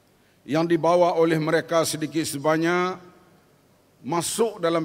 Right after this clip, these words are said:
fikiran orang-orang Melayu. Bukan hanya di kampung, bahkan kita kalah di Bangi,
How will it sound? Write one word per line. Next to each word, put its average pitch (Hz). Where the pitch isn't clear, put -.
fikiran 156
orang-orang 156
Melayu. 139
Bukan 294
hanya 269
di 254
kampung, 247
bahkan 254
kita 320
kalah 330
di 262
Bangi, 320